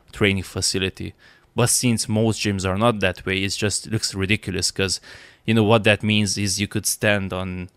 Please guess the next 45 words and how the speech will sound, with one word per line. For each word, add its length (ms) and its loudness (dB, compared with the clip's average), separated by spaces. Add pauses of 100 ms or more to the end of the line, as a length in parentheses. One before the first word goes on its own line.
on, 260 -8 (100)
in 200 -6
one 200 4
place, 440 2
and 220 -2
then 460 0 (200)
you 320 -8
could 160 -4
stand, 320 0
like, 160 -2
a 60 -2
meter 400 2
away, 460 0 (380)
and 400 -2 (300)
<laughs> 260 -2
you're 360 2
supposed 440 -2
to 80 -8
wear 400 2 (100)
a 60 -6
mask 400 0
in 80 -6
one 180 -4
case 300 -4
and 100 -8
not 220 -4
in 60 -6
the 120 -4
other 180 -2
one. 180 -8
It 100 -10
just 260 -6
doesn't 300 -6
make 240 -10
really 260 -6
any, 220 -6 (220)
any 120 -12
sense. 520 -4 (400)
And 100 -6
then 220 6
there 200 6
are 40 2
other 260 6
regulations 680 2
which, 360 -8